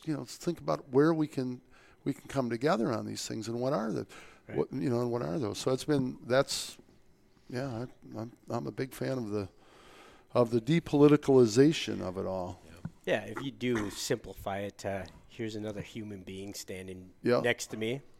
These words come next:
Speaker 2: They have a perspective here. How do we talk through this and finesse mutual understanding?" <laughs>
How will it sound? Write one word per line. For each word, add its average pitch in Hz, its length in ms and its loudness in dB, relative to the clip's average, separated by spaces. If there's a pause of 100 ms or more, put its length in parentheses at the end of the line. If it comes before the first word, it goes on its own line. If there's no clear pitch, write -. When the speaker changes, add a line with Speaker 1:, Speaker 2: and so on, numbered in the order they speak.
(140)
Speaker 2:
They 117 140 -4
have 120 160 -2
a 107 60 -12
perspective - 800 -8
here. 120 260 -6
How 117 160 -6
do 131 100 -4
we 104 280 -8 (800)
talk 139 320 0
through 139 260 0
this 139 280 2
and 107 120 -8
finesse 107 680 -6 (180)
mutual 117 520 -6
understanding?" 117 840 -6
<laughs> - 40 -20